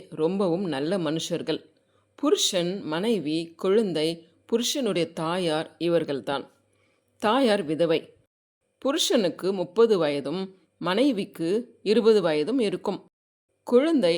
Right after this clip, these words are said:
மூன்று வயது பையன். அவர்களில் யாரும் பார்ப்பதற்கு அவ்வளவு லட்சணமாய் இல்லை. கணபதி. அவருடைய பெயருக்கு ஏற்றது போலவே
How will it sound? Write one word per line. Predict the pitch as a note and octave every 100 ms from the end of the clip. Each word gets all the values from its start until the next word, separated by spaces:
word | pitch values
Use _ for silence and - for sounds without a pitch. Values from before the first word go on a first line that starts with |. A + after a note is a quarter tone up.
| -
மூன்று | F3 G#3+ A#3 A3
வயது | E3+ D#3 D#3 F#3
பையன். | D3+ D3+ D3+ - _ _ _ _ _ _ _ E3+
அவர்களில் | G3+ F3+ D#3 D#3+ G3
யாரும் | E3+ D3+ F3+ E3+ D#3+ A3 - _ -
பார்ப்பதற்கு | F3+ F#3 G3 E3 D3 - F#3 F#3+
அவ்வளவு | E3 D#3 F#3 D#3+ G3
லட்சணமாய் | E3+ E3 G3 F#3 D#3 G3+
இல்லை. | E3 D3 D#3 - _ _ _ _ _ _ _ _ _ -
கணபதி. | E3+ G3 A3 F#3+ E3+ - - _ _ _ _ _ _ _ _ F3+
அவருடைய | G#3 G3 F3 F3
பெயருக்கு | F3 G#3+ A#3 A#3+ B3
ஏற்றது | E3+ F#3 G3 F3 E3
போலவே | D#3+ D#3 C#3+ C#3